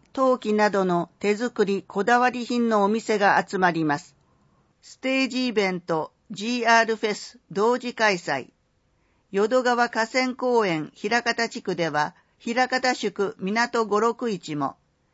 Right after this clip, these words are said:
日時など、七月十一日日曜午前十時から午後四時。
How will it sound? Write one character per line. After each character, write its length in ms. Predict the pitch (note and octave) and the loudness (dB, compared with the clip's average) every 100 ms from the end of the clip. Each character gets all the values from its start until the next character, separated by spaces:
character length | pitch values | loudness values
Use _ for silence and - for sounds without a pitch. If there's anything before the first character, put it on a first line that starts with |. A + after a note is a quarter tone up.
| _ _ - | _ _ -8
日 300 | A#3+ C4 A3+ | -6 -6 -8
時 120 | F#3 | -4
な 160 | D#3+ C#3+ | -2 -2
ど、 180 | B2+ _ _ _ _ _ _ | -6 _ _ _ _ _ _
七 280 | - - B3+ | -16 -6 -2
月 280 | B3 A#3+ A3+ | -2 -4 -4
十 260 | A3+ A#3+ | -2 0
一 260 | A#3 G#3+ A#3 | -2 -4 -4
日 380 | A3 G3+ G#3 - | -4 -4 -8 -6
日 340 | G#3 G3+ A3 | -6 -6 -4
曜 380 | G#3+ F#3+ D#3 - - | 0 0 0 -4 -10
午 220 | F3+ A#3 A#3+ | -2 -2 0
前 280 | G#3+ G3 | -2 -2
十 260 | E3 G3+ G#3 | -2 0 0
時 160 | F#3+ F3+ | 0 0
か 160 | E3+ | 2
ら 200 | E3 D#3 F#3 | 4 2 2
午 180 | A#3 | 0
後 140 | G#3 F#3+ | 2 2
四 180 | F#3+ F3+ | 2 -2
時。 220 | A#2 | -6